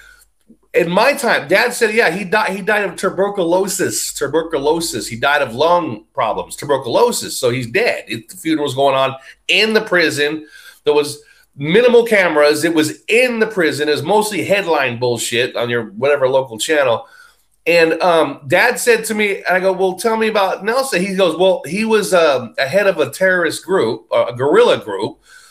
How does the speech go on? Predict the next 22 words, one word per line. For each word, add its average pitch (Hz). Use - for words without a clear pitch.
that 131
was 135
burning 170
farms." 175
Dad 147
told 233
me 233
the 220
whole 226
story. 240
That's 180
why 196
I 214
learned 254
about 131
him. 160
Uh, 233
the 151
group 190
was 160
burning 190
farms 160